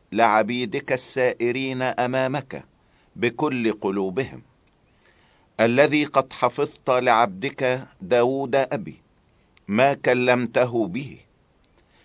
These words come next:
فتكلمت بفمك وأكملت بيدك كهذا اليوم. والآن أيها الرب إله إسرائيل،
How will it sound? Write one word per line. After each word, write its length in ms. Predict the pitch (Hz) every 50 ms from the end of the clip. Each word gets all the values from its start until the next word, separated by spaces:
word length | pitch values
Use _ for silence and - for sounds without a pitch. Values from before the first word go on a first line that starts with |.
| _ _ _
فتكلمت 1000 | - - 110 120 117 135 127 127 - 127 123 120 120 123 139 147 147 143 - 156
بفمك 720 | 135 139 127 143 135 - 165 147 127 92 69 - - - - _ _ _ _ _ _ _ _ _ -
وأكملت 840 | 104 110 110 - - 117 - - 120 120 135 143 147 - - - 143
بيدك 760 | 135 131 117 135 139 147 147 104 104 95 - - - 69 - _ _ _ -
كهذا 500 | 113 113 113 120 123 123 117 95 87 92
اليوم. 340 | 80 82 104 127 123 85 - _ _ _ _ _ _ _ _ _ _ _ _ _ _ _ _ _ _ _ _ _ _ _ _ _ _ -
والآن 560 | 113 127 135 139 - 143 151 156 156 151 151
أيها 460 | 147 - 143 151 147 147 147 139 147
الرب 640 | 143 127 123 139 135 123 110 123 139 143 143 139 -
إله 480 | 123 127 123 127 131 135 131 - 131 -
إسرائيل، 540 | 113 - - 135 123 127 - 120 107 82